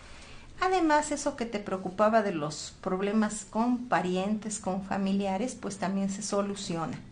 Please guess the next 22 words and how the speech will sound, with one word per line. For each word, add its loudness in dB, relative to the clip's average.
Y 2
hay -2
una 2
noticia -2
sobre -2
algo 0
de 0
juzgado, 0
pero 2
no 0
perjudica, -2
solo -2
es -4
una 4
noticia -2
para 8
dar 6
el 2
consejo 0
a 0
alguna 0
persona. -4